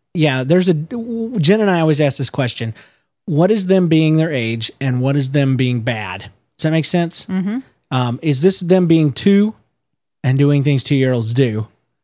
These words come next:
Speaker 1: which, you know, may require correction or redirection,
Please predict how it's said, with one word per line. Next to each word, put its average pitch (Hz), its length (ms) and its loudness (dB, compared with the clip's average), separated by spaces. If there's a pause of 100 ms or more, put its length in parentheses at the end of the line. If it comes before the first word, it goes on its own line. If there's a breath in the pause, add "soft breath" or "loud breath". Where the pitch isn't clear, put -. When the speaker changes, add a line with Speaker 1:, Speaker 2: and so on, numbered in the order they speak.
(340)
Speaker 1:
which, 165 300 0 (480)
you 160 120 0
know, 135 140 0
may 180 300 4
require 185 460 0
correction 160 720 0
or 151 80 -2
redirection, 139 680 0